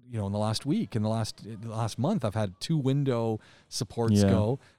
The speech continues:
Speaker 1: I've had, I, I had that connector go that was in the, underneath the fuse
Speaker 2: Fuse
Speaker 1: box.
Speaker 2: box, yeah.
Speaker 1: Again, that's steel and plastic, but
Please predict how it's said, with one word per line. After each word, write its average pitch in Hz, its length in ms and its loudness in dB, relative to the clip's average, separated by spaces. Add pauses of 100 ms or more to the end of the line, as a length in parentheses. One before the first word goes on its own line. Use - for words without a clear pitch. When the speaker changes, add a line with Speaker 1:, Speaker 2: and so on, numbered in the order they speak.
(140)
Speaker 1:
I've 113 160 -6
had, 117 380 -2 (160)
I, 98 220 -10
I 113 40 -6
had 110 240 -4
that 113 220 -6
connector 127 540 -2
go 107 320 0
that 117 200 -4
was 107 200 -2
in 110 180 -2
the, 101 580 -2
underneath 110 380 -2
the - 80 -14
fuse 120 280 -2
Speaker 2:
Fuse - 60 2
Speaker 1:
box. 101 440 -2
Speaker 2:
box, - 80 -18
yeah. 101 220 -2 (280)
Speaker 1:
Again, 120 300 -2
that's 110 220 -4
steel - 600 -6
and 110 80 -4
plastic, 113 400 -4
but 107 140 -2